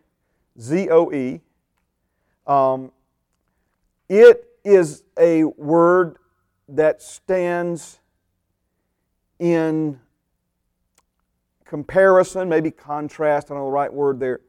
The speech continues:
to this new word we've added over soma,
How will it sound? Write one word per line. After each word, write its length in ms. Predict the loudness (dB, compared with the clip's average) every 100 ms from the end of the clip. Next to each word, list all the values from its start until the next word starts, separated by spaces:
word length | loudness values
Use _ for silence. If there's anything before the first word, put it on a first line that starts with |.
| _ _ _ _ _
to 200 | -8 -4
this 360 | 0 0 0 -8 -10
new 280 | -6 -4
word 260 | -2 -2 0
we've 180 | -2 -2
added 320 | 0 0 -2
over 380 | -2 -4 -4 -6
soma, 680 | -8 -6 -4 -4 -6 -6